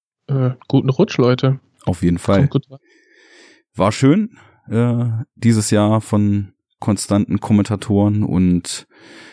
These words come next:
Speaker 2: tausend Leuten im Netz begleitet zu werden. War cool, Nachwuchs beim Enough Talk zu bekommen, <laughs> der mir jetzt ja gerade gegenüber sitzt.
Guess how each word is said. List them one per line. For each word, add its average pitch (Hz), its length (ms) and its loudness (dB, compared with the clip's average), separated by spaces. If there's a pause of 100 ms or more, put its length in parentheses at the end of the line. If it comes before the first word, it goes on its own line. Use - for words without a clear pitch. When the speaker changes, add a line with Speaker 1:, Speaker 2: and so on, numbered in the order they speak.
(120)
Speaker 2:
tausend 107 300 0
Leuten 101 280 2
im 98 100 4
Netz 98 220 -2
begleitet 95 500 0
zu 92 160 -6
werden. 98 420 -4 (300)
War 98 380 -2
cool, 135 300 2 (480)
Nachwuchs 120 800 0
beim 117 240 2
Enough 110 300 2
Talk - 280 -6
zu - 140 -8
bekommen, 110 400 -2 (220)
<laughs> - 200 -8
der 143 220 0
mir 190 140 -6
jetzt 104 200 -8
ja 101 100 -6
gerade 90 280 -2
gegenüber 90 460 2
sitzt. - 340 -2